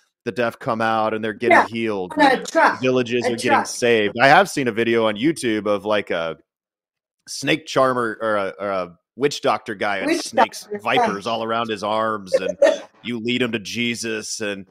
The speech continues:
Speaker 1: crazy story. I read about it in Keener's book, and it, he le-, he left a YouTube link. I'm like, "I'm watching that."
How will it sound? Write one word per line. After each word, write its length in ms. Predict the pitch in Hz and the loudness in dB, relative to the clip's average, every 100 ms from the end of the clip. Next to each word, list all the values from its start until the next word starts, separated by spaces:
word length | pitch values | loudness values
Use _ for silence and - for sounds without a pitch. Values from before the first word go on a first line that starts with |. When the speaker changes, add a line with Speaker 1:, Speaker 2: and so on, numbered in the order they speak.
| _ _ - 101 | _ _ -20 -14
Speaker 1:
crazy 440 | - - 170 120 113 | -10 -4 -4 -4 -8
story. 440 | - 131 117 101 | -6 -2 0 2
I 60 | 92 | 0
read 180 | 120 147 | 2 4
about 200 | 123 110 | 4 2
it 60 | |
in 120 | 98 90 | -2 -8
Keener's 440 | - 131 113 92 | -8 -6 -6 -8
book, 420 | 80 92 87 87 - _ _ - | -8 -4 -4 -6 -16 _ _ -8
and 140 | 101 | -6
it, 180 | 104 - | -6 -8
he 180 | 113 113 | -10 -8
le-, 300 | 110 123 127 | 2 4 6
he 60 | 160 | 6
left 220 | 156 165 | 6 4
a 40 | |
YouTube 400 | 110 131 131 117 | 0 -2 0 -2
link. 200 | 104 98 92 | -2 -4 -4
I'm 80 | |
like, 120 | 92 64 | -8 -6
"I'm 100 | 101 | -6
watching 360 | 98 95 - 78 | -2 -4 -4 -12
that." 200 | 73 71 | -12 -14